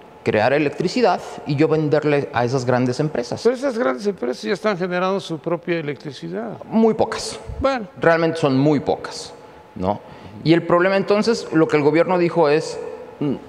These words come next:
Speaker 1: cerramos la llave de la electricidad para grandes consumidores y grandes productores, tema del, de la cre,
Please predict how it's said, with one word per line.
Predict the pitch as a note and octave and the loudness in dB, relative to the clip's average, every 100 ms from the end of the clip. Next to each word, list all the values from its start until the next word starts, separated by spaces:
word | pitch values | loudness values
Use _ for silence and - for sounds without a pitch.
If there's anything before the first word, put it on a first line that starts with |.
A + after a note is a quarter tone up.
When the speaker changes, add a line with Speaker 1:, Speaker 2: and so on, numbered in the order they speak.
| - - | -20 -12
Speaker 1:
cerramos | - D3 C#3+ F#3+ G#3 G#3 - | 0 2 4 4 4 2 2
la | C#3 | 4
llave | C3 C3 | 4 4
de | A#2+ A2+ | 4 4
la | A2+ | 2
electricidad | G#2+ - G#2+ A#2+ A2+ | 2 0 0 2 2
para | - A2+ | 2 0
grandes | A2+ C#3 D#3+ D3+ | 4 4 2 0
consumidores | - A#2 - A2 A2 A2 G2+ | 0 0 2 2 4 4 2
y | G#2 | 2
grandes | A2 C3+ B2 | 2 2 0
productores, | - G#2+ G2+ - C3 F#3+ - - G#2+ G2 F#2+ G2 - - - - | -2 0 0 2 2 2 -2 -8 -10 -14 -16 -18 -20 -20 -20 -2
tema | - C3 A#2+ | 2 4 4
del, | G#2 F#2+ F2+ - | 4 2 0 -2
de | G2+ | 0
la | G#2 F#2+ | 0 2
cre, | C#3+ G#3 | 0 -2